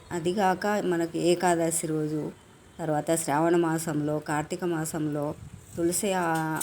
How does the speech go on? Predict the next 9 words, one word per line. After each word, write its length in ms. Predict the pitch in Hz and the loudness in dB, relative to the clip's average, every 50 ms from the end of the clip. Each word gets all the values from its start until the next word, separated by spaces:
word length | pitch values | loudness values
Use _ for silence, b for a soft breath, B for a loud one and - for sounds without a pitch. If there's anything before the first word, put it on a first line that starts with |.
| - - - | -4 -4 -4
ఉమ్, 500 | 165 170 160 160 160 156 156 151 147 151 - - - - - - - 175 | -2 -2 0 0 0 0 0 -2 -2 -6 -10 -16 -20 -20 -20 -12 -6 -2
తులసి, 500 | 170 170 175 175 - - 196 180 - - - - - - - - - - - - | 0 2 2 0 0 0 -2 -2 -2 -4 -6 -16 -20 -20 -20 -20 -20 -20 -16 -10
ఏం, 420 | 170 165 160 156 160 156 151 151 151 | -6 -2 0 2 2 2 0 0 2
దళాలతో 520 | 156 151 160 165 170 170 165 165 - 202 | 2 2 4 4 4 4 4 2 2 0
చాలా 560 | 226 220 226 - - - - - 190 190 185 | 0 0 0 -2 -2 -2 -2 0 2 4 4
మనకు 580 | 180 185 175 170 170 165 170 - 170 165 160 143 - - - - - - - - | 4 4 4 2 2 0 -2 -4 -4 -4 -4 -4 -8 -12 -18 -20 -18 -12 -8 -8
ఉపయోగం 500 | 170 - 180 175 175 175 175 175 170 175 | -4 -2 0 2 2 2 2 4 2 2
ఉంటది 320 | 165 156 156 165 160 160 | 2 2 0 0 0 0
కదా. 280 | 160 160 160 190 269 | 0 0 2 2 2